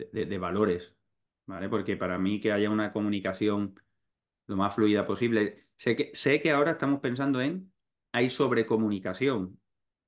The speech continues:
o hay exceso de comunicación y hay exceso de canales de comunicación. La pregunta es si so-, si es eficaz la comunicación que haces. ¿Vale? Y, y, y eso,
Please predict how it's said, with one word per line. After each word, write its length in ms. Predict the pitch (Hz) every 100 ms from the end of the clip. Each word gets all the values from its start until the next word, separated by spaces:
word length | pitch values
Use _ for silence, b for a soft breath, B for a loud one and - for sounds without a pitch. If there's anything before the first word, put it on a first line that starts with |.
| _
o 100 | 107
hay 120 | 113
exceso 420 | 117 - 139 147 117
de 120 | 104
comunicación 560 | 110 107 104 104 135
y 80 | 143
hay 260 | 113 131 -
exceso 520 | 104 - - 131 160
de 120 | 143
canales 400 | 123 113 131 131
de 120 | 110 98
comunicación. 760 | 101 98 92 92 95 92 - _ _ _ _ _ _ _ _ _ _ _ _ _ _ _
La 200 | 113 101
pregunta 360 | 98 113 135 135
es 80 | 139
si 100 | 120
so-, 180 | 120
si 180 | - 107
es 100 | 104
eficaz 520 | 131 - 107 127 143
la 120 | 127 107
comunicación 500 | 101 95 95 101 92
que 100 | 92
haces. 400 | 92 90 - _ _ _ _ _ _ _ _ _ _ _ _ _ _ _ _ _ _
¿Vale? 340 | 101 92 127
Y, 120 | - 113
y, 340 | 110 104 -
y 180 | - 110
eso, 420 | 113 143 185 -